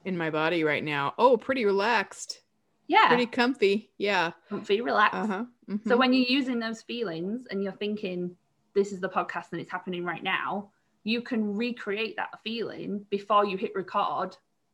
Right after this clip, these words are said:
Speaker 2: by remembering
Speaker 1: Oh.
Speaker 2: in your body what that feels like.
Speaker 1: Sure.
Speaker 2: You know, and thinking thoughts like, "You will like it because you feel
Speaker 1: <laughs>
Speaker 2: relaxed when you do it,"
Speaker 1: Yeah.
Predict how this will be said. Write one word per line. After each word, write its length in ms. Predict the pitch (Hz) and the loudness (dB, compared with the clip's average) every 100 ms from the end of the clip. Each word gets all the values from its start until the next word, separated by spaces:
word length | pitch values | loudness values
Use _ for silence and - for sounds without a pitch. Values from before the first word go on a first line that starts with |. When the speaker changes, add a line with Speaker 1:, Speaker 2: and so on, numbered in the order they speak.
| _ _ | _ _
Speaker 2:
by 160 | 190 196 | 0 0
remembering 1000 | 202 208 214 220 226 208 185 175 180 190 | 0 0 2 2 4 4 4 4 2 0
Speaker 1:
Oh. 140 | - 208 | -2 2
Speaker 2:
in 160 | 202 | 2
your 140 | 196 185 | 4 8
body 300 | 208 190 170 | 8 8 6
what 200 | 180 185 | 4 2
that 160 | - | 0
feels 280 | - 392 208 | 4 4 4
like. 180 | 135 139 | 0 0
Speaker 1:
Sure. 420 | - 220 160 165 _ _ _ _ _ _ _ _ _ _ | 0 0 0 -4 _ _ _ _ _ _ _ _ _ _
Speaker 2:
You 120 | 233 190 | 2 6
know, 160 | 175 | 8
and 160 | 196 208 | 8 6
thinking 400 | 220 240 247 208 | 4 4 4 6
thoughts 340 | 202 196 - | 6 6 4
like, 420 | 214 196 190 - - _ - | 8 8 6 -2 -18 _ 0
"You 120 | 214 | 8
will 200 | 247 320 | 8 8
like 320 | - 170 - | 6 2 0
it 300 | 160 202 - - | 2 2 0 -4
because 320 | 208 226 180 | 2 4 4
you 120 | 185 | 2
feel 300 | 175 302 190 | 4 6 6
Speaker 1:
<laughs> 0 | |
Speaker 2:
relaxed 500 | 180 185 240 - - | 6 8 8 6 -6
when 160 | 190 175 | -2 0
you 100 | 165 | 0
do 200 | 160 147 | -2 -2
it," 220 | 143 214 | 0 2
Speaker 1:
Yeah. 280 | 220 170 156 | 2 2 2